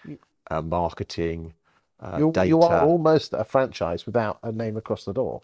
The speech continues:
Speaker 2: It's their name, not our name. We're just supplying services to, to, to, to, to help them be successful in their own marketplace.
Speaker 1: And then the Fine and Country, which is part of the Nurture, is almost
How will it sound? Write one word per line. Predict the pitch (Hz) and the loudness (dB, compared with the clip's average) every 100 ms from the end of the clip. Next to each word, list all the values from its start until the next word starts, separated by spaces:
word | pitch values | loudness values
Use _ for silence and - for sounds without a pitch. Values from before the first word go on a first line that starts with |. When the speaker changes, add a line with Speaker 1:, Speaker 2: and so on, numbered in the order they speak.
| _ | _
Speaker 2:
It's | - | -6
their | 95 85 | -2 0
name, | 80 82 78 | -2 -4 -6
not | 82 - | -8 -8
our | 76 78 | -8 -8
name. | 78 71 76 87 | -8 -10 -14 -10
We're | 80 | -10
just | 76 80 | -8 -12
supplying | - - 82 78 | -14 -10 -8 -8
services | 78 80 76 - 80 - | -10 -8 -10 -10 -14 -10
to, | - | -10
to, | - - - | -10 -10 -10
to, | - | -12
to, | - - - | -10 -12 -12
to | - | -10
help | 80 78 | -8 -8
them | 78 76 - _ - | -10 -14 -16 _ -12
be | 87 | -10
successful | - - - - 80 | -10 -8 -8 -6 -6
in | 78 | -4
their | 78 | -4
own | 78 | -4
marketplace. | 78 80 - - 127 | -6 -8 -8 -8 -4
Speaker 1:
And | 123 | -2
then | 123 | -2
the | 123 | -2
Fine | - 131 | 0 2
and | 110 | 0
Country, | - 160 131 - 101 | 2 2 2 -2 -2
which | 104 - | -4 -8
is | |
part | - 113 - | -2 -2 -2
of | 90 | -6
the | 101 | -6
Nurture, | 98 - - 107 | -4 -6 -6 -6
is | 104 | -4
almost | 113 110 110 - | -4 -2 -2 -4